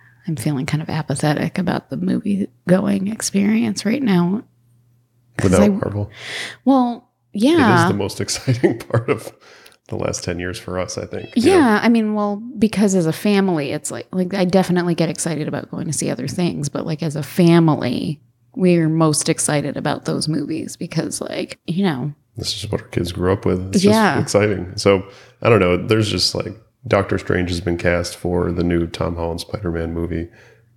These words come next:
Speaker 2: Not cast, but, you know, Benedict Cumberbatch will be in it as <laughs> Doctor Strange. And I think it'll just be interesting to see how it's, how the M C U is gonna handle the whole multiverse thing that's coming up, right? 'Cause that's the new Doctor Strange movie is the Multiverse of Madness. And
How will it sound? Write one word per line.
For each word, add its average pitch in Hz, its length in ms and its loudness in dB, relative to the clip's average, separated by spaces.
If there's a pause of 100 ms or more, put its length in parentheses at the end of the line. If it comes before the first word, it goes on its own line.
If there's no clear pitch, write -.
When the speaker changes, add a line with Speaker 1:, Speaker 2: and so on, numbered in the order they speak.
Speaker 2:
Not 98 160 2
cast, 90 420 -2
but, - 160 0
you 98 80 -2
know, 92 220 -2 (420)
Benedict 90 340 0
Cumberbatch - 640 -4
will 92 200 0
be 85 200 0
in 85 120 2
it 85 180 0
as 87 120 -2
<laughs> - 120 0
Doctor 113 300 2
Strange. 90 500 0 (460)
And 104 100 2
I 101 60 6
think 98 160 2
it'll 92 120 4
just - 240 -6
be 101 60 0
interesting 90 720 -2
to - 120 -6
see 92 260 0
how 87 240 2
it's, - 480 -4
how 104 120 4
the 98 120 6
M 98 100 4
C - 160 -4
U 87 100 2
is 87 120 0
gonna 87 160 0
handle 85 260 0
the 85 100 -2
whole 85 220 -2
multiverse - 580 -4
thing - 200 0
that's - 180 -2
coming - 280 -4
up, - 260 -8 (100)
right? 87 340 -2
'Cause 87 160 0
that's 90 280 2
the - 100 -2
new 90 120 4
Doctor 87 320 2
Strange 87 340 0
movie 85 280 0
is 82 160 -2
the 87 60 0
Multiverse 85 560 -2
of 82 80 -4
Madness. 82 560 -2
And - 220 -4